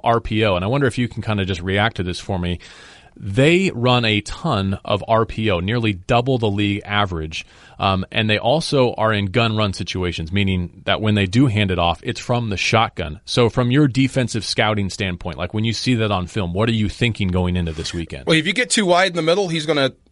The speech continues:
Speaker 2: exploit you and run. And he can pull it down. He can find holes that other quarterbacks can't. And even with a brace on and it looks like he's dragging that leg, he's still smart enough to know where to go,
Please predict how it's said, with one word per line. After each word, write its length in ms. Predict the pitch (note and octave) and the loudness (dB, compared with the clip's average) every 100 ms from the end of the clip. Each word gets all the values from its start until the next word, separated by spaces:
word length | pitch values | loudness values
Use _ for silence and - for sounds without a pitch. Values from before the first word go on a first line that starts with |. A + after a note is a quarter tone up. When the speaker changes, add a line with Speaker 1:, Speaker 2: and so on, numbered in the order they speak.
| _ _ | _ _
Speaker 2:
exploit 460 | D#3 - D#3+ E3 D#3 | -2 2 4 4 2
you 80 | C#3 | 0
and 120 | B2+ | 2
run. 280 | B2+ E2 - - | 0 0 -10 -4
And 280 | D3 D3 C#3 | 2 2 2
he 120 | E3 | -2
can 160 | F#3 E3 | -2 0
pull 200 | E3+ F3 | 2 2
it 80 | D3 | 2
down. 240 | D3+ D3+ | 2 4
He 100 | D3+ | 0
can 200 | D#3 C#3 | -2 -2
find 340 | - D3+ D#3+ | 2 4 4
holes 340 | C3+ D3 D3+ C#3 | 2 4 4 4
that 120 | D3 | 2
other 180 | C3 C#3 | 2 0
quarterbacks 520 | C#3+ C#3+ C3+ C3 - | 2 4 4 2 2
can't. 320 | - D3 D3 | 0 2 2
And 220 | C3 B2+ B2 | 0 0 2
even 320 | F#3+ F3 E3 | 0 2 2
with 120 | D#3 | 2
a 40 | |
brace 340 | B2 C3 D3 - | 2 2 2 2
on 240 | D#3+ E3 | 0 2
and 140 | C3+ B2+ | 0 0
it 60 | |
looks 220 | C#3 C3 | -2 0
like 180 | D3 C3+ | 0 -2
he's 180 | D#3+ B2+ | -4 -4
dragging 340 | C3 C3+ C#3+ | 0 0 0
that 140 | C#3 A2+ | 0 0
leg, 360 | C3 B2+ A2 - - - - | 2 2 0 -6 -20 -20 -8
he's 160 | - E3 | -2 0
still 220 | - F3+ | 2 2
smart 320 | - D#3+ F3 | 2 2 4
enough 260 | D3+ C#3 B2+ | 4 2 0
to 120 | C#3 | 0
know 320 | C#3 C#3 B2+ A#2 | 2 4 2 -2
where 260 | A2+ A#2+ D3+ | 0 2 2
to 80 | |
go, 320 | D3 C#3+ D#3+ | 4 4 2